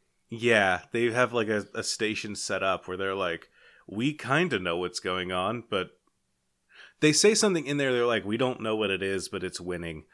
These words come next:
Um, and I thought that was a really telling line. I liked that a lot.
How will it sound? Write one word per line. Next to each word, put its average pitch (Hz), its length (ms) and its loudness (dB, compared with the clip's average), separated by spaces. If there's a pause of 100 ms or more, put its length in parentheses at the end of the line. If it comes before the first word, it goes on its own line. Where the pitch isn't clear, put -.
(340)
Um, 95 480 -2 (120)
and 120 80 4
I 123 40 8
thought 123 160 6
that 123 180 6
was 117 140 0
a 120 80 4
really 101 440 0
telling 95 380 -4
line. 90 380 -4
I - 80 -4
liked 98 280 -2
that 98 120 2
a 90 60 0
lot. 87 320 -2